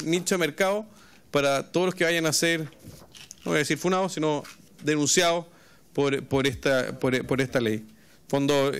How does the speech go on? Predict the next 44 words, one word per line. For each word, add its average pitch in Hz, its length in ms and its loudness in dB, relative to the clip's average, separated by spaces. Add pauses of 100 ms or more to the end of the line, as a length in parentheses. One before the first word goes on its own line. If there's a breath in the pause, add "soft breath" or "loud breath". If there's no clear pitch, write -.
(180)
este, 156 400 -2
esta, 160 220 0
este 156 380 -4
proyecto 160 340 0
de 170 40 2
ley 208 300 0 (380 soft breath)
creo 156 160 0
que 147 60 0
va 160 80 2
a - 20 -10
generar, 170 420 0 (640)
y 127 60 -12
como 131 140 0
el 131 40 2
mercado 131 320 0
funciona, 208 460 -2 (340 loud breath)
va 151 40 2
a - 20 -4
generar 165 420 0
que 175 120 -2
van 170 80 2
a - 20 2
haber 175 280 0
abogados 156 300 0
especialistas 190 640 -2 (300 loud breath)
en 151 100 2
defender 160 420 0
a 190 80 -2
quienes 175 200 0
van 170 160 0
a 156 40 -2
ser 175 180 0
acusados, 165 500 0 (520 loud breath)
dadas 147 280 4
las 139 100 -2
facilidades 139 540 2
de, 131 160 2
y 120 360 -2 (120)
de, 120 240 0
de 127 180 0
este 127 160 -4
proyecto 123 380 0
de 123 80 2
ley 156 180 -2